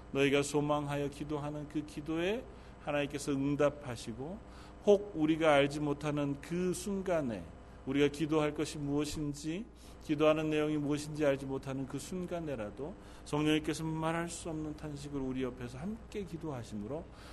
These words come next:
때로는 우리가 알지 못하는 것을 하나님 앞에 기도하여 알게 하시고 우리가 깨닫지 못하는 기도의 제목을 성령을 통하여 기도하게 하셔서라도 우리를 그 다음 자리,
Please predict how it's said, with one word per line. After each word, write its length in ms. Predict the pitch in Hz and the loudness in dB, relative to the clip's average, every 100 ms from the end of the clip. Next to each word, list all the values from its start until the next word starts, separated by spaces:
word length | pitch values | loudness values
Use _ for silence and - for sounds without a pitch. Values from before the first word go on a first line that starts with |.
| - | -2
때로는 440 | - 330 320 190 87 - - - - | 6 10 10 8 2 -8 -14 -16 -6
우리가 460 | 143 170 190 185 175 | 0 2 4 8 10
알지 220 | 160 160 | 8 4
못하는 380 | 156 151 156 147 | 0 0 -2 0
것을 280 | 147 139 151 | -2 0 -2
하나님 280 | 190 202 | -2 0
앞에 200 | 185 185 | -2 -2
기도하여 720 | 175 - 202 226 185 185 180 175 | -6 -8 -4 -4 -2 -2 -2 -4
알게 460 | - 85 175 - | -6 -8 -10 -12
하시고 340 | 120 - - - - - - - - | -14 -14 -14 -16 -16 -16 -16 -16 -2
우리가 720 | 151 175 165 175 170 165 160 | 0 2 6 10 10 10 4
깨닫지 440 | - 226 226 226 214 | 0 0 0 -2 -4
못하는 500 | 180 170 170 165 160 | -4 -4 -4 -4 -4
기도의 360 | 151 147 147 | -4 0 0
제목을 480 | 143 143 139 135 135 | 0 0 0 0 -2
성령을 520 | 127 156 180 196 190 | -2 -2 -2 -2 -4
통하여 360 | 190 185 165 165 - - | -6 -6 -4 -4 -8 -12
기도하게 580 | - 151 190 151 120 147 | -2 2 2 2 -4 -6
하셔서라도 1080 | 113 131 131 151 87 85 147 185 139 85 - - - - | -6 -6 -2 0 0 4 8 10 10 6 -6 -14 -6 2
우리를 340 | 196 226 226 | 6 6 4
그 140 | 226 | 4
다음 600 | 220 175 226 247 214 113 | 2 6 6 6 4 2
자리, 380 | - 95 92 95 | -2 -6 -4 -6